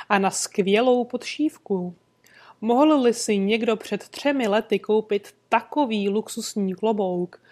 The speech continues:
a od té doby si neopatřil nový, je vidět, že to s ním jde bez pochyby z kopce.“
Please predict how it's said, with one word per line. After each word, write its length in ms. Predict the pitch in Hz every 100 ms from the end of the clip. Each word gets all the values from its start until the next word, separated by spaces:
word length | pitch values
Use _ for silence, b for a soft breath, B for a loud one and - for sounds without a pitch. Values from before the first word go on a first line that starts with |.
| B B B
a 200 | 202 190
od 220 | 214 220
té 240 | - 247
doby 240 | 240 233 220
si 180 | - 196
neopatřil 680 | 196 240 240 226 - 202
nový, 560 | 190 240 220 190 175 180 _ _ _ b b
je 160 | 269 294
vidět, 400 | 269 220 247 247
že 220 | 240 247
to 140 | 233 226
s 120 | -
ním 160 | 226
jde 220 | 214 190 180
bez 300 | 170 233 -
pochyby 420 | 302 - 269 262
z 80 | -
kopce.“ 580 | 214 - - 196 185